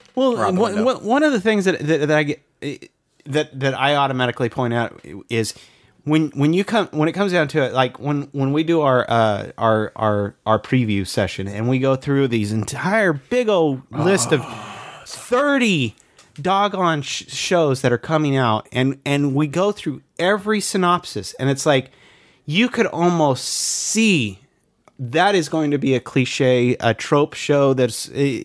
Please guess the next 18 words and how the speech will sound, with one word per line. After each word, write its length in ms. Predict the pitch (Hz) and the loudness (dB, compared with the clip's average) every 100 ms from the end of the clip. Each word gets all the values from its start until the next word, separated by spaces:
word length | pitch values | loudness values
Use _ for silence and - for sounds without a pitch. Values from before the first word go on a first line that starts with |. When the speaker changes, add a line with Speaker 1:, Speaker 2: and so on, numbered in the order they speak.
| - | -12
Speaker 1:
you 200 | 117 143 | -4 -2
can 160 | 139 | 0
see 340 | - - 262 233 | -2 0 0 0
them. 260 | 127 92 - - - _ _ _ _ | -2 -6 -12 -20 -20 _ _ _ _
But 260 | 165 165 - | -2 -2 -4
the, 140 | - - | -8 -8
but 280 | 143 165 - _ _ _ | -2 -2 -2 _ _ _
those 380 | 143 135 214 262 | -4 2 2 2
are, 100 | 233 | 2
like, 400 | 170 135 113 - | 4 4 0 -8
few 360 | - - 151 156 | -20 -4 2 2
and 120 | 135 | 2
far 180 | 127 127 | 2 2
between. 420 | 110 - 120 98 101 | 0 -4 -4 -4 -2
You 200 | 131 220 | 0 2
go 200 | 247 180 | 2 2
through 240 | - 165 | 2 2
an, 260 | 135 123 | 4 2